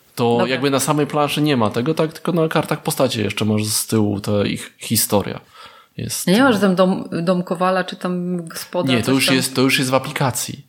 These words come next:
Speaker 2: A, to jest w aplikacji.
Speaker 1: Więc
Speaker 2: A
Speaker 1: teraz będzie
Speaker 2: aplikacja
Speaker 1: wa-,
Speaker 2: jest po
Speaker 1: te-,
Speaker 2: polsku?
Speaker 1: teraz aplikacja jest po polsku.
Speaker 2: A nie była po polsku?
Speaker 1: Nie. Tak dawno, graliśmy na początku roku w zasadzie, tak? Czy tam w,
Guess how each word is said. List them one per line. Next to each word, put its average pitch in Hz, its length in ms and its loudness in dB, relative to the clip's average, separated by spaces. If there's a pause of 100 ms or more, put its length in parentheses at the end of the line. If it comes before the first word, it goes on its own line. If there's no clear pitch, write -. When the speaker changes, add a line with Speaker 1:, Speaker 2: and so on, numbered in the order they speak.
(120)
Speaker 2:
A, 185 200 2
to 165 60 0
jest 165 120 -2
w - 40 -8
aplikacji. - 680 -10 (100)
Speaker 1:
Więc 113 120 2
Speaker 2:
A 113 60 4
Speaker 1:
teraz 127 180 4
będzie 135 200 2
Speaker 2:
aplikacja 135 240 2
Speaker 1:
wa-, 135 60 -8
Speaker 2:
jest - 100 -8
po 196 80 0
Speaker 1:
te-, 196 60 -8
Speaker 2:
polsku? 202 340 0
Speaker 1:
teraz 135 260 0
aplikacja 135 420 -2
jest 143 120 -8
po 160 100 -4
polsku. - 380 -6 (1400)
Speaker 2:
A 185 80 -4
nie 175 140 -2
była 165 160 -4
po 185 120 -14
polsku? - 440 -14 (120)
Speaker 1:
Nie. 101 160 0 (1300)
Tak 107 180 0
dawno, 113 320 0
graliśmy 123 500 0
na 113 60 2
początku 117 440 -6
roku 110 260 -2
w 113 60 -12
zasadzie, - 400 -8
tak? - 200 -12
Czy - 120 -10
tam 110 120 -8
w, - 280 -12